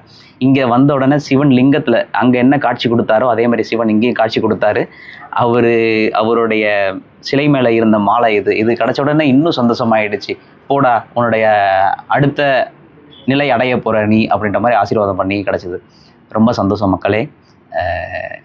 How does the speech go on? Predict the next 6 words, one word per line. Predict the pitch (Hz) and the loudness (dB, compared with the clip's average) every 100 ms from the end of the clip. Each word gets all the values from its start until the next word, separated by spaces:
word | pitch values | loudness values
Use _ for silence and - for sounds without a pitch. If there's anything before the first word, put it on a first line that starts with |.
| _ | _
இது | - 107 110 104 | -2 0 2 2
வந்து | 110 139 139 113 98 | 2 2 2 2 0
எதையுமே | 92 104 135 147 151 | 0 0 2 2 2
வார்த்தைகளால | 110 104 113 110 | 2 0 0 0
சொல்ல | 113 110 104 | 0 0 0
முடியாது. | 113 104 92 | 2 0 -2